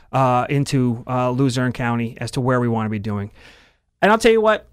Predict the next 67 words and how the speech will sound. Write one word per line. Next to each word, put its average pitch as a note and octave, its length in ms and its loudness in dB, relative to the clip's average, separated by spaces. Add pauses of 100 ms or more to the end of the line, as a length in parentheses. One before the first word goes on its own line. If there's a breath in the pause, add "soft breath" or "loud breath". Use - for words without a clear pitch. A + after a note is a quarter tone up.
(100)
Parks G#3 280 6
and G3 80 2
Rec F3+ 160 4
is D#3+ 140 2
what, D#3+ 260 2
is C#3+ 100 -2
what D3 180 2
government F3+ 360 4
should E3 320 0
be C3+ 120 0
doing. G#2+ 280 -8 (320)
Okay, D#3 300 -2
it's D#3 160 -4
a F3 60 0
lot F#3 260 4
more F3+ 220 4
than D#3+ 120 0
just D3 240 0
audits D#3 440 4
and D3 160 -2
budgets D3+ 440 0
and D3 120 2
making D#3 200 2
sure C#3+ 160 0
this D3 220 0
is D3 100 -2
done. D3 360 0
And, C3 180 -4
you F3+ 60 0
know, F3+ 140 -2
yeah, A3+ 340 2
we F3 140 6
have G3 160 0
to G#3 60 2
make F#3+ 220 2
sure F3+ 180 2
we F3 140 2
have D#3 220 2
to E3+ 100 0
fill D#3 240 0
the E3+ 80 4
potholes. C3 500 0
We B2 120 -2
have C#3+ 100 -2
to E3 60 -6
make E3+ 120 -2
sure F3+ 120 -4
we E3+ 80 2
pick E3+ 160 -2
up E3 80 -2
the F3 80 0
garbage. D#3 400 4
And C#3 160 -4
those F3+ 200 4
are G#3 80 2
things D#3 280 -2
that D3+ 60 -4
governments B2+ 360 -4
do. A2+ 180 -8 (540 soft breath)
But F#3+ 100 -2
you F#3 60 0
know G3 140 0
what? G3+ 340 0 (140)
It's D3+ 160 -6
also F3+ 380 2
about D#3 280 0
the B2+ 320 -2